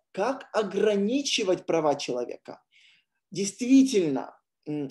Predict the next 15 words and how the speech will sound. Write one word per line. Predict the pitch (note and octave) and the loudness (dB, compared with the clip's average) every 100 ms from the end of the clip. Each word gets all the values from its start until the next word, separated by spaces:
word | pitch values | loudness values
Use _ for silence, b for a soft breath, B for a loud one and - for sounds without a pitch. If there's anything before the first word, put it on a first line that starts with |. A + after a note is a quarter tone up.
| - | -4
права | F#3 G#3+ A#3 | 2 4 2
человека | A#3 G3+ G3+ B3+ G#3 | 2 2 2 2 -2
приходится | - G3+ G#3 - A#3 B3 A3+ F3 F3 - B2+ | -6 -10 -10 -10 0 4 6 4 0 -2 -2
ограничивать. | - D#3 E3 D#3+ C#3+ - - - | 0 0 0 -2 -6 -10 -14 -14
Почему? | - G3+ C4 B3+ A3+ C3 - b b b b | -8 -4 -4 -2 -4 -6 -10 b b b b
Потому | E3 G#3 A3+ | 0 2 2
что | A#3+ - F3+ - | -2 0 0 0
ваша | D#3 A3 D#4+ D4 | 0 2 0 -4
свобода | - A#3+ G3+ G#3+ G#3 D3 | -4 -4 0 0 0 0
всегда | - D#3 A3 | -4 -2 -2
перемежается | A3+ G3+ F#3+ F#3 F#3+ F3+ | -2 -6 -4 0 0 -2
со | F3+ | -6
свободой | E3+ E3+ D#3 F3 E3 D#3 - _ _ | -2 0 2 2 2 -2 -4 _ _
другого | E3+ F3 E3+ C#3+ | 2 6 6 4
человека. | - D3 C#3+ C3+ - - | 0 -2 0 -2 -6 -14